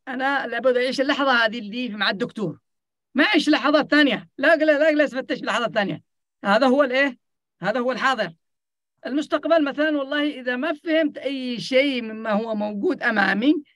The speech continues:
بعدين بقى بروح بال-، يعني بال-، بعد المحاضرة وأقرأ عنه.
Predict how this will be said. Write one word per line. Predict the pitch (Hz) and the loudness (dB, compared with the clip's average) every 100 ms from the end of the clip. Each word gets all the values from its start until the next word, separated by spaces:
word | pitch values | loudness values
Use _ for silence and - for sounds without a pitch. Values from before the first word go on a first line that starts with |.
| _ _ _ _ | _ _ _ _
بعدين | 196 185 302 311 | -4 -2 0 2
بقى | 247 254 247 269 214 | 0 -2 -2 -4 -2
بروح | 226 247 190 | -2 -2 -4
بال-، | 202 202 196 | -8 -10 -10
يعني | 208 196 196 202 | -6 -4 -2 -4
بال-، | 196 - - | -4 -6 -4
بعد | 190 175 | -4 -2
المحاضرة | 180 180 196 202 185 165 190 294 359 | -4 -2 -2 -2 -2 -2 0 2 2
وأقرأ | 392 302 302 | 2 2 4
عنه. | 269 262 247 | 4 2 -4